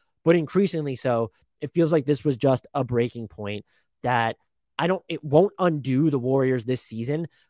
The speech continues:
but the idea of them looking even, like, rem-, not remotely, but bearing resemblance to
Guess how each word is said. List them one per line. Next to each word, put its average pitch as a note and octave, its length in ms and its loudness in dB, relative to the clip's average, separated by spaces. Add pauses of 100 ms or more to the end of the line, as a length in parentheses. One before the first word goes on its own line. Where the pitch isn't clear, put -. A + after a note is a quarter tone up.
but D3 160 0
the D#3+ 140 -4
idea C3+ 640 -2
of A#2 240 -6
them A2+ 400 -6 (160)
looking D#3+ 460 0
even, F#3 480 -4 (1160)
like, A#2 280 -8 (160)
rem-, D#3 420 2
not A#3+ 220 -2
remotely, D3+ 800 -2
but D3+ 200 0
bearing F3+ 520 2 (340)
resemblance D3 880 -2 (320)
to C3 480 2